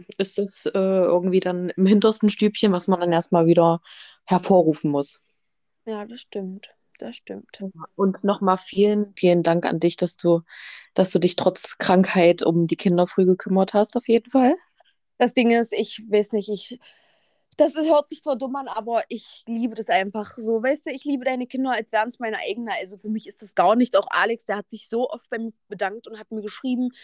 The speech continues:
Speaker 2: "Danke, danke, danke." Ich sage, "Mein Gott, ich, wenn ich die Zeit habe, natürlich mache ich das." Ja,
Speaker 1: Ja.
Speaker 2: also so, da kann man aber auch mal wieder sehen, was eigentlich so das Band zwischen uns, so sage ich jetzt mal, ist, dass
Speaker 1: Ja.
Speaker 2: man da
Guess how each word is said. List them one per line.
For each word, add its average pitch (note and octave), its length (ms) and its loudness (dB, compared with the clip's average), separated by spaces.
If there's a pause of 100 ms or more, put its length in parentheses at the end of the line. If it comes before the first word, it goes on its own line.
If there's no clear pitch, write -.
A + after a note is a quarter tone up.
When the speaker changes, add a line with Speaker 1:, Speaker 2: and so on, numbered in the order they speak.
(320)
Speaker 2:
"Danke, B3+ 360 -4
danke, B3 280 -6
danke." A#3+ 360 -8
Ich - 180 -12
sage, G3 260 -8
"Mein G#3 260 -2
Gott, A3+ 240 -2
ich, - 220 -16
wenn G#3+ 140 0
ich G3+ 140 -6
die F#3+ 120 -14
Zeit G3+ 320 -10
habe, A3 260 0
natürlich A#3+ 440 -2
mache A#3 160 -2
ich - 80 -20
das." F#3+ 260 -4 (460)
Ja, G#3+ 140 6
Speaker 1:
Ja. A#3 80 2
Speaker 2:
also A3 380 0 (640)
so, C4 180 -4 (120)
da C#4 200 0
kann D4+ 180 -8
man C#4+ 120 -8
aber A#3 320 0
auch A#3 100 -2
mal B3 180 -6
wieder A3+ 260 -6
sehen, A3 460 -10
was F#3+ 320 -10 (100)
eigentlich G3 380 -6
so A3 80 -8
das F#3+ 200 -10
Band G#3 340 -8 (120)
zwischen A3 360 -10
uns, G#3 280 -10
so G#3 100 -6
sage F#3+ 260 -2
ich - 100 -14
jetzt - 180 -8
mal, F3 160 -4
ist, - 260 -4 (460)
dass G3+ 200 2
Speaker 1:
Ja. F#3+ 60 -4
Speaker 2:
man G3+ 140 -2
da F#3+ 200 0